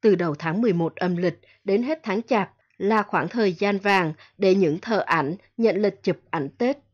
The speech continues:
Trung bình những bộ ảnh có giá dao động từ năm trăm đến một triệu đồng. Nhiều thợ ảnh đã đầu tư máy ảnh hiện đại, tìm tòi những góc máy đẹp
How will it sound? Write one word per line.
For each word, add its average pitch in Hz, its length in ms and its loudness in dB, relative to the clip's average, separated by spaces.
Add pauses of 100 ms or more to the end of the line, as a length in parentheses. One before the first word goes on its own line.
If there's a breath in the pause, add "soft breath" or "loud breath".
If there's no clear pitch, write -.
(180)
Trung 262 220 0
bình 214 180 2
những 151 180 0
bộ 190 120 4
ảnh 156 320 -2
có 208 120 -4
giá 196 340 -2
dao 220 140 0
động 196 200 -2
từ 175 220 0
năm 185 260 -2
trăm 202 260 -2
đến 175 200 -2
một 233 240 0
triệu 160 220 -2
đồng. 170 340 -2 (380 soft breath)
Nhiều 220 180 6
thợ 196 160 -4
ảnh 156 220 -4
đã 151 160 -4
đầu 196 180 0
tư 196 280 0
máy 180 160 -2
ảnh 143 220 -2
hiện 190 260 -2
đại, 165 280 -2 (280 soft breath)
tìm 226 160 0
tòi 190 240 0
những 156 220 -2
góc 247 220 -6
máy 190 220 -2
đẹp 202 260 -2